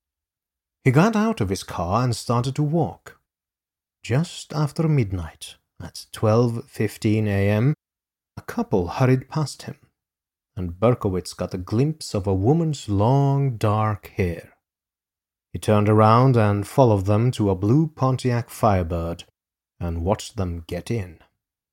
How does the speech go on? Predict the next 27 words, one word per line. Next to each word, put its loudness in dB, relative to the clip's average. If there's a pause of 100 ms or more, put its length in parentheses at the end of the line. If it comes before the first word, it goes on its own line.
(460)
The 2
driver 6
switched 0
on 6
the 4
ignition, 0 (180)
turned 6
and -2
kissed -4
the 0
woman 2 (600)
as -6
they 0
waited 0
for 0
the 0
engine 0
to -2
warm 0
up. -14 (1200)
From -2
his -2
hiding 4
place 2
behind 0
a -4
tree, 0